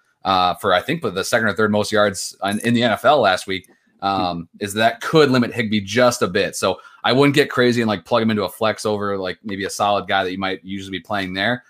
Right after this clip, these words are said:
But if he's your tight end, man, you're definitely happy that you have him. And I think that's a great call,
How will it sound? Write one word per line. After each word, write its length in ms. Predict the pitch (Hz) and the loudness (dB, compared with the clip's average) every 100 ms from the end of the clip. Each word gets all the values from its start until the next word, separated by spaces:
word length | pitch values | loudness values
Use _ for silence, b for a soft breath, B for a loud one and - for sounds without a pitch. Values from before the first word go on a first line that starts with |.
| b - | b -2
But 120 | 107 | 0
if 80 | 107 | 4
he's 140 | 131 | 4
your 100 | 123 | 4
tight 240 | 101 117 | 2 2
end, 160 | 110 101 | 2 2
man, 180 | 98 95 | 0 0
you're 180 | 101 90 | 0 -2
definitely 500 | - 101 - 95 90 | 0 0 0 -6 -4
happy 280 | 95 87 | -4 -4
that 140 | 92 90 | -6 -6
you 100 | 87 | -2
have 200 | 87 87 | -2 -2
him. 140 | 82 | -4
And 220 | 85 85 | -6 -8
I 80 | 90 | -6
think 140 | 98 92 | -4 -4
that's 120 | 87 | -6
a 40 | |
great 260 | 85 90 87 | -4 -4 -2
call, 340 | 92 87 90 | 0 0 -2